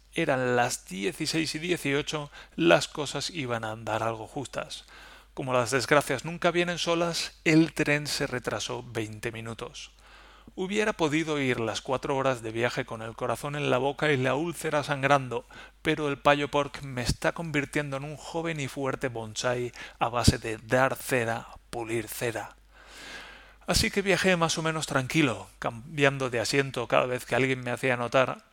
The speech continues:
que estaba en un lugar reservado.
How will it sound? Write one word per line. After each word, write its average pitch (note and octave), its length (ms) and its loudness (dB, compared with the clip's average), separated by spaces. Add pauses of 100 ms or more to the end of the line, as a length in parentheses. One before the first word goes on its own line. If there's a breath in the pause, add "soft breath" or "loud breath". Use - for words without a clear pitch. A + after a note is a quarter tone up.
(720 loud breath)
que G#3 100 2
estaba E3 420 4
en C#3+ 220 -6
un C3 160 -6
lugar A2+ 300 0
reservado. G#2+ 680 -4